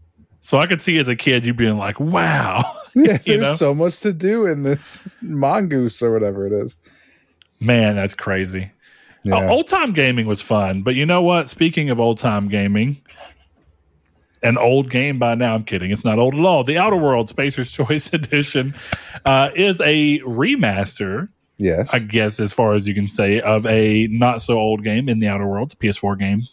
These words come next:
Speaker 1: uh, Xbox One game as well. Um,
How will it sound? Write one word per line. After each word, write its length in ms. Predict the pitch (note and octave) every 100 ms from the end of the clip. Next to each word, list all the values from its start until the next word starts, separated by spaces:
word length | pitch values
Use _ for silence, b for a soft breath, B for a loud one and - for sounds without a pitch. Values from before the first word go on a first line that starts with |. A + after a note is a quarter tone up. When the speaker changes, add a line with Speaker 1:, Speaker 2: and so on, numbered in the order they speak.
| - _ A2+
Speaker 1:
uh, 240 | G#2+ G2+
Xbox 440 | G#2 G#2 - G#2 -
One 160 | G#2
game 200 | G2+ G2+
as 80 | G2+
well. 180 | B2 D3 B B B B -
Um, 320 | D#3+ C#3+